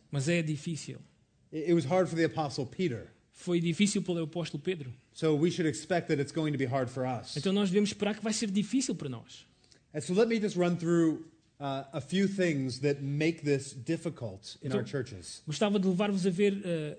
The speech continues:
Speaker 1: coisas que fazem que seja difícil para nós, uh, na igreja.
Speaker 2: Uh, first, uh, sometimes we have an impulse to self-justification.
Speaker 1: Uh, primeiro, uh,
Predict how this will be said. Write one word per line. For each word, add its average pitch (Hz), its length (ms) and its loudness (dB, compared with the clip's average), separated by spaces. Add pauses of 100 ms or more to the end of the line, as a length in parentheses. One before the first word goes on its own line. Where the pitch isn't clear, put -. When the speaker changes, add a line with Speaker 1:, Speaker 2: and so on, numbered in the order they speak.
(160)
Speaker 1:
coisas 226 400 0
que - 100 -12
fazem 214 300 0
que 202 100 -6
seja 208 260 2
difícil 185 580 2
para 160 220 -4
nós, 151 560 -8 (400)
uh, 135 160 -4
na 135 140 -2
igreja. 120 380 -6 (420)
Speaker 2:
Uh, - 220 -8
first, - 640 0 (720)
uh, 135 180 -8
sometimes 202 380 0
we 175 160 4
have 165 200 2 (120)
an 160 200 -2
impulse 160 760 -2 (160)
to 160 100 -2
self-justification. 143 1300 -4 (420)
Speaker 1:
Uh, 135 320 -6
primeiro, 202 540 2
uh, 165 280 -4